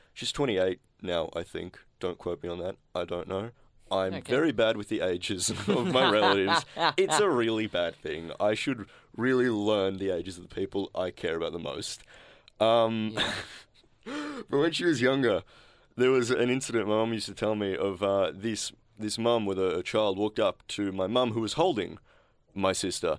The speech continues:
Speaker 1: and s-, and spoke really slowly to my mum and said, "Is she deaf?" And my mum tells me, I,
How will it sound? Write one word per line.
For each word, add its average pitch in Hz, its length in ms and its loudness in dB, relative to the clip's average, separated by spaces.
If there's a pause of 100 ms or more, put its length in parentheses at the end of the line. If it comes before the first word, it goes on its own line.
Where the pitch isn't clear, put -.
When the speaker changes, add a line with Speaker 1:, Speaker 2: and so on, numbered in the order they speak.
(400)
Speaker 1:
and 92 240 2
s-, - 300 -4 (100)
and 113 140 -2
spoke - 340 0
really 131 260 2
slowly 101 520 0 (560)
to - 120 -2
my 117 160 4
mum 98 420 2
and 95 200 -2
said, 104 420 2 (460)
"Is 131 180 -2
she 107 220 -2
deaf?" - 540 -8 (640)
And 101 140 -2
my 101 120 4
mum 117 540 2
tells 101 280 -2
me, 104 60 -4
I, 113 120 -2